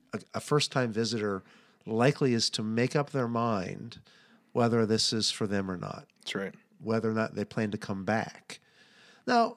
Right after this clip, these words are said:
Speaker 1: f-, folks sometimes will be very forgiving, depending on their, their, their background. But, boy, you can really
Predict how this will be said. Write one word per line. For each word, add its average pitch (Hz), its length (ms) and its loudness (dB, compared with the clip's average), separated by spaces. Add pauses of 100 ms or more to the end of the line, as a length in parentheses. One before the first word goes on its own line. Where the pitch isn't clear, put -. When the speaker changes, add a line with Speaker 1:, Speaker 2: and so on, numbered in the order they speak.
Speaker 1:
f-, - 100 -20 (600)
folks 196 280 6
sometimes 156 400 2
will 139 60 -4
be 135 100 4
very 131 200 6
forgiving, 117 720 -2 (460)
depending 127 240 2
on 120 160 2
their, 113 280 2
their, 107 260 -2
their 110 180 -2
background. 104 640 0 (540)
But, 120 260 4 (200)
boy, 143 140 8
you 151 140 4
can 123 140 0
really 120 320 2